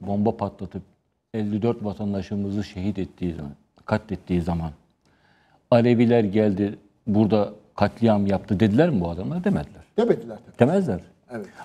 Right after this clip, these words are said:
Speaker 1: Ama böyle yalan üretirler sürekli. Yani Esad'ın yaptığı
Speaker 2: Mezhep
Speaker 1: katliamlardan
Speaker 2: üzerinden, mezhep üzerinden insanları birbirine düşürmek gibi bir, e, nüve var bunlarda çünkü.
Speaker 1: Tıpkı Kürt meselesinde yaptıkları gibi.
Speaker 2: Yaptıkları gibi.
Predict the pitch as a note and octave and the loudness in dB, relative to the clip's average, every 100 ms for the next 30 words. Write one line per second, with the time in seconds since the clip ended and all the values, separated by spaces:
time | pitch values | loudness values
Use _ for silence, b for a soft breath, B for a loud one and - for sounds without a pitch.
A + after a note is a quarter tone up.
0 | - A#2+ D3+ D#3+ A#2+ D3+ D#3 B2+ B2 C#3+ | 0 4 6 6 6 6 6 4 4 2
1 | G#2 F2 - E2 E2 - F2 F2+ E2 - | 0 -2 -6 -10 -10 -6 -6 -6 -12 -14
2 | _ _ A2+ A#2 A#2+ A2 C#3+ D3 B2+ B2 | _ _ 2 4 2 4 4 6 4 6
3 | E3+ C#3 D3+ D3+ A3 D3+ C3+ B2+ C#3 F3+ | 6 6 4 4 6 6 6 6 4 2
4 | F#3 F3 E3+ F3+ A#3+ F#3 F#3 G3 F3 F3+ | 0 0 0 2 2 2 4 6 4 2
5 | G3 F3+ F3+ F#3+ F#3 F#3+ F#3+ F#3 E3+ F3+ | 4 4 2 2 4 6 6 6 4 2
6 | F3+ C#3+ - F3+ F3+ G#3+ - E3 F#3 F#3+ | 2 0 2 4 6 4 2 2 4 4
7 | A#3 A#3 - - _ C3+ C#3+ D#3+ G3+ A#3 | 0 -2 -12 -20 _ -6 0 6 8 8
8 | F#3 C#3+ A#2 C3+ B2 A#2 A2 - G#2 - | 6 4 -4 -10 -10 -10 -14 -18 -20 -20
9 | - B B _ _ - - F#3 - E3+ | -20 B B _ _ 2 6 6 4 -2
10 | G3+ - - D#3+ C#3 B2+ B2+ A#2+ B2+ A2+ | -2 -10 0 2 4 4 4 4 4 4
11 | F#2+ - - F#2+ E2+ E2 D#2 D3 C3 A#2 | 4 -2 0 0 0 -4 -4 -6 -4 -6
12 | G2 | -10